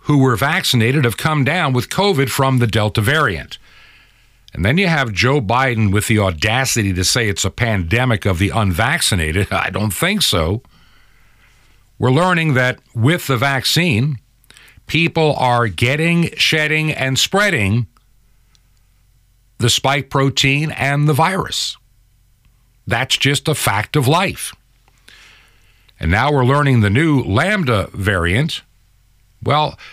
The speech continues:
for those of you in the United States, if you wondered how that got into the country,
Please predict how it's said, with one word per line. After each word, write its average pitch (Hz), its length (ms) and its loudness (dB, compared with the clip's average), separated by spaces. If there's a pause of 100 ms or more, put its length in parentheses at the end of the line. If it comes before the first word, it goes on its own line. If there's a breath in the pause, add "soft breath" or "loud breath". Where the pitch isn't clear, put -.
(120)
for - 160 -2
those 175 300 2
of 135 140 0
you 139 160 2
in 123 80 2
the 110 80 2
United 107 460 0
States, 117 420 -2
if 110 100 0
you 120 120 2
wondered 139 360 2
how 143 260 0
that 147 240 -2
got 117 220 0
into 120 220 2
the 95 100 0
country, 110 580 -2